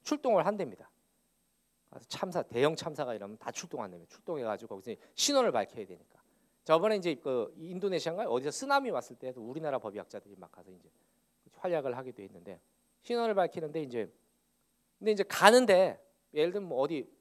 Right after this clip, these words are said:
우리나라든 외국에서 시-, 그러니까 우리나라 같은 데서 이제 어디 그 참사나 뭐 현장이 벌어지면은 이 법치학자들이 다 따로 간답니다.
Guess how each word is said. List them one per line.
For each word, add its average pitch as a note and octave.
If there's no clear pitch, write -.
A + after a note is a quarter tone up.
우리나라든 G3
외국에서 E3
시-, -
그러니까 C#3
우리나라 G3
같은 F#3
데서 F3+
이제 D#3
어디 C#3
그 A2
참사나 A3+
뭐 C#3
현장이 A#3
벌어지면은 B2
이 B3
법치학자들이 A#3
다 G#3
따로 D4+
간답니다. E3+